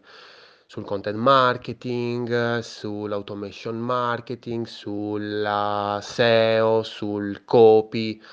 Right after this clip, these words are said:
ehm, non mi interessavano sinceramente.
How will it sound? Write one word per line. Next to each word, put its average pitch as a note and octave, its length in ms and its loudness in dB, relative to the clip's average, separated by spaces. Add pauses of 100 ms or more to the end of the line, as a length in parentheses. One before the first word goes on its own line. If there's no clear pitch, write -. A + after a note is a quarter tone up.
(280)
ehm, G#2+ 1000 0
non E3+ 180 0
mi F3 80 2
interessavano G2 680 -6
sinceramente. G2+ 880 -8